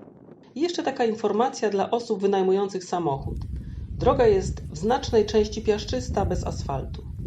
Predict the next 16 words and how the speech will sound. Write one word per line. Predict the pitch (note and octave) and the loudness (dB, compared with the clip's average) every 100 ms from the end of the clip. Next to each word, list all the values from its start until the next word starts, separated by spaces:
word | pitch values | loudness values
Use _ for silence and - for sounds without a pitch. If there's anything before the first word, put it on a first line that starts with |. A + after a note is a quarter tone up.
| - - - - - - - - - | -10 -10 -12 -10 -10 -8 -6 -6 -4
Natomiast | E3 E3+ D#4 C4+ F#3+ | -4 -2 -2 0 4
do | G#3+ | 4
Anemospili, | G#3 G3 F#3 - - E3+ D3 D3 F3+ - - - - | 6 4 2 0 -4 -2 0 -2 -4 -6 -8 -6 -2
miejsca | A3 D4 - G3+ | 0 2 2 2
z | |
dzisiejszego | F#3+ - F#3+ - C#4+ G3+ | 2 0 0 0 2 2
odcinka, | - - E3 D#3+ F3+ F#3 - - - | 2 -2 0 0 -4 -4 -8 -6 -4
można | D4+ - | -2 0
dojechać | A#3 G#3 A3 G3+ - | 4 4 4 0 -4
asfaltową | G3 - A3+ - E4 A3+ E3+ | -6 -2 0 2 4 4 2
drogą, | D3+ D3 D3+ D3+ - - - | 0 -2 -2 -6 -6 -8 -8
na | E4+ | -8
przykład | - - A3+ G3+ | -6 0 0 0
od | |
strony | - - G#3 G3 | -2 -2 0 0
Heraklionu. | G3+ F#3 F3 - E3+ D#3+ E3 | 0 0 0 0 0 0 -2